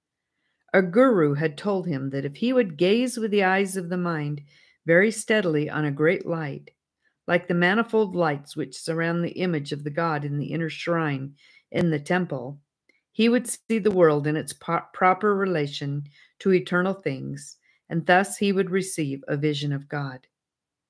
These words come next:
This sounded a possible way to find him, and so he sought to follow these directions,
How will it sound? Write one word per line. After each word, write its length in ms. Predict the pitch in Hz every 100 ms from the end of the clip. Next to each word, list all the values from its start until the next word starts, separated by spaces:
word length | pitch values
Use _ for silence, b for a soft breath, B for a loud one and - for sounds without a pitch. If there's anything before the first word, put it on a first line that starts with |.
| _ _ _ _ _
This 180 | - 302
sounded 400 | - 240 202 170
a 60 | 151
possible 580 | 165 143 143 139 139
way 160 | 135 131
to 100 | 131
find 360 | - 139 127 131
him, 360 | 123 180 214 _ _ b b b b
and 140 | 190
so 180 | 185 208
he 80 | 196
sought 360 | 190 202 202 -
to 60 |
follow 400 | 196 185 175 160
these 240 | 147 156 147
directions, 880 | 156 151 151 - 135 127 127 -